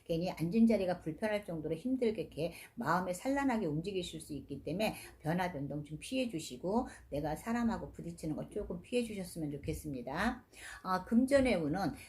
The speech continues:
어, 높이 들기보다는 그래도 원만하게 금전으로 막힘없이 움직이실 수 있는 이런 운세도 같이 들어와요. 어, 그리고 또,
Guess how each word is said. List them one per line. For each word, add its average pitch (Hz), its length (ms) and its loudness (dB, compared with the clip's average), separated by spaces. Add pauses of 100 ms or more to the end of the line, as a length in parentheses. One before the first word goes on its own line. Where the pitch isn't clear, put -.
(100)
어, 165 340 -2 (520)
높이 214 320 2
들기보다는 180 680 2 (200)
그래도 190 260 2
원만하게 165 560 2
금전으로 175 460 0
막힘없이 226 600 0
움직이실 175 520 -2
수 - 180 -8
있는 147 200 -2
이런 180 340 0
운세도 156 340 -6
같이 220 380 -2
들어와요. 117 460 -4 (260)
어, 180 200 2
그리고 175 340 -4
또, 226 320 0